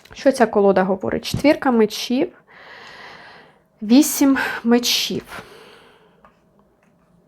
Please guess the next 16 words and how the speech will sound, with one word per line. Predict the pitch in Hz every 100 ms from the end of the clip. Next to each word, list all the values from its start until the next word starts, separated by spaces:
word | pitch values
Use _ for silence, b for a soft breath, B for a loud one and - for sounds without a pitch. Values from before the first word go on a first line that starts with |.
| _ - _ _ _ _ _ _ _ _ - B B B B _ _
Поки | 277 302 277
що | 247
по | 233 226
дну | 254
колоди | 247 247 302 403 254
можна | 226 233 233
сказати, | 233 - 220 269 359 359 240 220 208 - - _ _ _ -
е, | 220 214 208 208
що, | - - - 240 247 254 247 B B B B B B B -
е, | 220
блокується | 208 220 247 269 262 220 208 - 202
окупація, | 202 226 208 208 202 202 - 226 220 247 - _ _
немає | 240 240 240 240 226
змін | 208 214 262 349
щодо | 359 - 247 240 233
окупації, | 233 226 - 202 185 - - - -